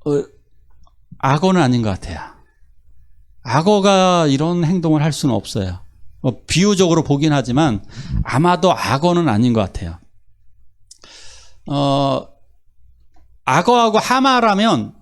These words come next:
물론 하마 무섭습니다. 아프리카에서 뭐 제일 많이 죽이는, 사람을 많이 해치는 짐승이 하마라 그러죠. 하마한테 걸리면 사람 다 죽죠. 또 한섭 선생님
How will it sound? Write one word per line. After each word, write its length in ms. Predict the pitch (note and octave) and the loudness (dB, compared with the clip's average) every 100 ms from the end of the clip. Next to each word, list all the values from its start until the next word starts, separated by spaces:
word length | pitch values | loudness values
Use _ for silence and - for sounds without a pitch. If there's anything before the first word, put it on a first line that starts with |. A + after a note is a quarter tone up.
| - | -6
물론 260 | B2+ F#3+ | 0 2
하마 380 | F#3 - C4 B3 | 0 0 0 0
무섭습니다. 720 | C3 C3+ A3+ - A3 C#3+ B2 - - - - _ - - | 0 0 0 0 0 2 -2 -6 -20 -20 -20 _ -20 -4
아프리카에서 680 | C#3+ D3 A3+ A3 G3+ - F#3 | -4 0 -2 0 0 0 0
뭐 360 | E3+ E3 - - - - - - | 0 -2 -4 -16 -20 -20 -20 -6
제일 200 | C3 A3+ | 0 2
많이 240 | A3+ G3 | 2 2
죽이는, 420 | - D#3+ F#3+ D#3+ | 0 0 2 2
사람을 600 | D3 G3+ G#3 F#3 D#3+ - - | 2 2 2 0 0 -4 -2
많이 260 | B2 E3 | 0 2
해치는 340 | F#3+ F#3+ F3 D#3 | 0 0 0 2
짐승이 520 | D3+ C3+ C#3+ E3+ E3 | 0 0 0 0 -2
하마라 480 | - A3+ B3 A#3+ E3 | -2 0 2 2 2
그러죠. 380 | B2 A2 E3+ - - - - - | 0 -2 -4 -8 -18 -20 -20 -2
하마한테 420 | G#3+ A3 G#3 F3+ | 0 2 0 0
걸리면 320 | D3+ D3 D#3 | 0 2 0
사람 400 | D#3 C#3+ C#3 - - | 0 0 -2 -4 -10
다 100 | A2+ | -14
죽죠. 400 | - - - A2+ - - - _ - - - - | -14 -12 -8 -8 -10 -20 -20 _ -20 -20 -20 -16
또 260 | - A2+ A2+ | -8 -6 -4
한섭 280 | - G3+ G#3 | -2 -2 0
선생님 220 | F3+ F3+ | 0 0